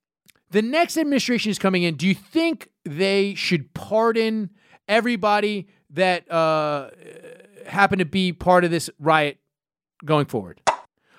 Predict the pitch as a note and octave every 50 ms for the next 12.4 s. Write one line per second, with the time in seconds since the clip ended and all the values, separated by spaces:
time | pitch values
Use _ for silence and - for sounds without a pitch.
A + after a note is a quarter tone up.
0 | _ - F3 E3 - E3 B2+ - _ _ _ _ _ _ _ _ - E3 G#3 G#3
1 | G3 F3+ - _ _ _ _ _ _ _ _ _ _ _ _ _ _ _ _ -
2 | G3 A3+ C4 E4+ F4 F4 E4+ - G#3 G#3+ A#3+ C#4 C#4+ C4+ - - B3 A3 G3+ -
3 | - F3+ F3 D#3+ D3 C#3 B2+ - _ _ _ _ _ _ _ _ _ _ - F3
4 | F3 G3 G3+ G3 F#3 F#3 F#3+ G3 G#3 G3+ G3+ E3+ F3+ F3 D#3+ D3 - - - F3+
5 | F3 E3+ E3+ E3 D#3+ E3 - - D3+ - - - F3+ F3+ F3 E3+ E3+ D#3+ D#3+ -
6 | D#3+ D#3+ D#3+ E3+ F3 F3 E3+ E3+ D#3+ - F3+ E3 D#3+ D#3 E3 E3+ E3+ E3 D#3+ E3+
7 | F3 F3 F3 D#3+ E3+ E3+ E3 E3 D#3+ C#3+ - E3 E3 D#3+ D#3+ E3 D#3+ D3+ D3+ D3
8 | D#3 D3+ - - E3 D#3+ D#3+ D3+ D#3+ D#3+ D3+ D3+ E3 D3+ - - - - _ -
9 | G3+ G3 F3 F3 E3+ E3 - - F#3+ F#3 G3 G3 F#3+ - C5 C5+ C5 C5+ C5+ -
10 | B4 - - B4+ A#4 - B4 C#4 C4+ B3+ C#4+ E4 F#4 F#4 G4 A4 A4+ G#4+ F4 F#4
11 | G4 G4+ G4+ F4+ E4+ E4+ E4+ F#4 G4 F#4 D#4+ D4 D4+ E4+ E4 C#4+ B3 G#3 D4+ F#4
12 | F4+ D4+ A3 E3+ F3 C3+ B2+ -